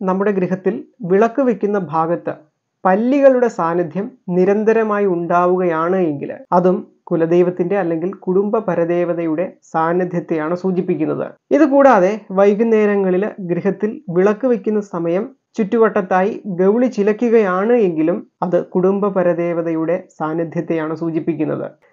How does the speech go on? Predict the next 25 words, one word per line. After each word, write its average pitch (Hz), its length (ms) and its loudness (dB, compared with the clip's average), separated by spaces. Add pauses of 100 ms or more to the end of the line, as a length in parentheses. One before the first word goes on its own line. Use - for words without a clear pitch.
(200)
ചില 302 160 4
സുപ്രധാനപ്പെട്ട 262 680 4 (120)
കാര്യങ്ങൾ 202 420 4 (280)
നിങ്ങളുടെ 190 360 0
ഗൃഹത്തിൽ 180 440 -2
മറ്റുള്ളവരുമായിട്ട് 170 760 -2 (120)
ചർച്ച - 200 -4 (100)
ചെയ്യുമ്പോൾ 156 360 0 (320)
ഗൗളി 208 300 6
ചിലച്ചാലും 190 540 0 (320)
കുടുംബ 262 260 6 (100)
പരദേവത 214 540 2 (500)
നിങ്ങളുടെ 202 460 2 (100)
കാര്യങ്ങളെല്ലാം 175 760 0 (100)
അറിയുന്നു, 180 360 2 (160)
അതിനാൽ 196 300 2 (260)
യാതൊരു 190 380 0 (100)
ഭയവും 190 480 0
വേണ്ട 175 200 -2 (360)
തുടങ്ങിയ 175 400 0 (160)
കാര്യങ്ങൾ 170 420 -2 (380)
നിങ്ങളോട് 165 360 -2 (100)
സംവദിക്കുന്നതാണ്. 151 760 -2 (200)
ഈ 262 120 4
രീതികളിൽ 262 460 4